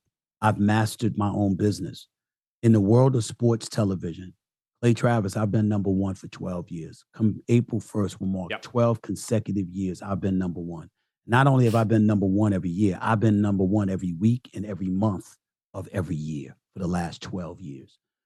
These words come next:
Speaker 1: Uh, you don't get to say that about too many people. Um, I look at whether it's Pat McAfee, it's Mike Greenberg, it's Scott Van Pelt, it's Troy Aikman, it's Joe Buck, it's Kirk Herbstreit, the list goes on and on. I'm so honored to have the colleagues that I have,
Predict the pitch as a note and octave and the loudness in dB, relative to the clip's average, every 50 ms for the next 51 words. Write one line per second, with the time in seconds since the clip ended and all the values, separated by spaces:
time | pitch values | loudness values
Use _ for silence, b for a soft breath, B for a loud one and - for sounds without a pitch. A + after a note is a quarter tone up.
0 | _ _ - A2 G2+ A2 A#2 B2 B2 A2+ G2 B2+ A#2+ - - A2 - - B2 A#2 | _ _ 2 4 6 6 6 6 6 4 4 2 0 0 -6 -10 -6 -2 0 2
1 | A2 G2+ G2 F#2+ F#2 E2+ F2+ F2+ F2+ F#2 - - - G2+ F#2 E2+ E2 E2 - - | 2 2 2 0 -2 -4 -4 -6 -6 -6 -8 -6 -6 -4 -4 -6 -8 -10 -10 -10
2 | F#2+ F#2 - _ F2 F2+ _ _ _ _ _ _ _ - G2+ G2 G2 G2 G2 - | -12 -12 -12 _ -20 -20 _ _ _ _ _ _ _ -2 0 2 2 2 0 0
3 | - G2 G#2 G#2+ G#2+ A#2 A#2+ - - G#2 G2 F#2+ - _ _ _ _ _ - A2+ | 0 0 2 4 4 4 4 2 2 0 0 -2 -4 _ _ _ _ _ -2 0
4 | A2 G#2+ A2 F#2+ - - A#2+ A2 G#2 A2 A2 A2 A2+ A2+ - A#2 - - A#2 A#2 | 2 2 2 0 0 0 0 0 0 2 2 2 2 0 0 -4 -6 -4 -2 0
5 | A2 G2+ F2+ - F#2+ G#2 G#2+ G#2+ G#2+ - - G2+ A2+ A#2 A#2 A2+ G2 G2 G#2 A2 | 0 -2 -2 -4 -4 -2 -2 -2 -2 -2 -2 -2 0 0 0 0 0 0 0 2
6 | A#2 A2+ F2+ D#2 - - - A2+ G#2+ A2 G2+ F#2+ A2 G#2+ G#2 F#2+ - A2 A2 A#2 | 2 0 0 -4 -8 -6 -2 -2 -2 0 0 0 0 0 0 0 0 0 0 0
7 | F#2 F2 - - - - - B2 A#2 G2 F#2+ A#2 B2 B2+ - B2 A2 F2+ - - | 0 -2 -6 -8 -8 -2 0 0 2 2 2 0 0 0 0 -2 -2 -2 -4 -10
8 | - - - A2+ A#2 A2+ F2+ E2 G#2+ A2 A2+ A2+ A2 B B B B B B _ | -6 0 2 2 2 2 2 0 2 2 2 0 -2 B B B B B B _
9 | - - - C#3 B2 A2 - - A#2 A#2 B2 A#2 G#2+ - - - A#2+ - - - | -10 -2 0 0 0 0 0 0 2 2 2 0 -2 -4 -2 -2 -2 -2 0 0
10 | A#2 A#2+ A2 - - A2 G#2 A2+ A2+ A2+ A2 A2 A2 G#2 G2 F#2+ G2 F#2 - - | 0 0 0 -2 -4 -4 -2 0 0 2 2 2 2 0 -2 -2 -6 -8 -8 -10
11 | A2+ - - A2+ A#2 A2+ A2 G#2 F2+ - G2 F#2 G2+ G#2+ G2+ F#2+ E2+ - - - | -10 -8 -2 0 2 2 2 0 -2 -4 -6 -4 -2 0 0 -2 -4 -6 -6 -4
12 | A2+ G#2+ G#2 G#2 G#2 F2+ E2+ - F2+ F#2+ G#2 G#2+ G2+ G2 G#2 G2+ G#2 G#2 | -2 0 0 0 -2 -2 -4 -8 -10 -8 -8 -8 -6 -4 -2 -2 -2 -2